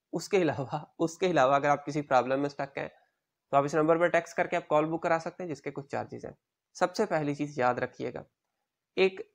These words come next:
आ, रिसर्च हुई थी या एक एक्सपेरिमेंट हुआ था जिसको बोला जाता है पिंक एलिफेंट। ठीक है, अब ये पिंक एलिफेंट क्या है, इसी से सारी चीज़ें आपको समझ में आएंगी। पिंक एलिफेंट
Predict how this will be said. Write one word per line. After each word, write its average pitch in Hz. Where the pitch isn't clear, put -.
आ, 160
रिसर्च 185
हुई 165
थी 180
या 160
एक 180
एक्सपेरिमेंट 175
हुआ 147
था 147
जिसको 156
बोला 143
जाता 143
है 160
पिंक 185
एलिफेंट। 131
ठीक 156
है, 135
अब 190
ये 226
पिंक 226
एलिफेंट 208
क्या 202
है, 214
इसी 226
से 220
सारी 185
चीज़ें 180
आपको 170
समझ 143
में 135
आएंगी। 107
पिंक 226
एलिफेंट 214